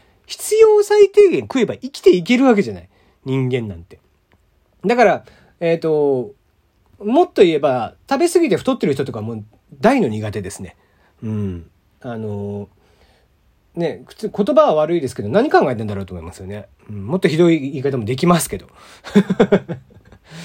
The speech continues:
ら、大食い選手権見て楽しいとか思ってる人の気持ちもわかんないし、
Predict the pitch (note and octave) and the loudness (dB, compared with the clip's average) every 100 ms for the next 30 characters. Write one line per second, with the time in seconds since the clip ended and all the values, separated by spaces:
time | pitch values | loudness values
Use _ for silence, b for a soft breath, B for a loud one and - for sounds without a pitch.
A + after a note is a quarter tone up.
0 | B B B B - G3 F#3 F3 E3 D#3 | B B B B -2 2 4 4 2 2
1 | B3+ D4 D4+ C#4+ C#4+ D4 - D4+ A#3 F#3+ | 2 2 0 0 0 0 -2 2 4 4
2 | G3+ E3 D#3+ G3 C4 A3 G#3 - D#3 A3+ | 4 2 2 0 0 0 0 0 0 0
3 | - G#3+ C3+ E3+ B2+ - E3+ G#3 A#3+ A#3 | 0 -2 0 0 -2 0 2 4 4 4
4 | G#3+ A3+ C#3 G2+ - G2+ F#2 | 4 0 0 -4 -8 -12 -14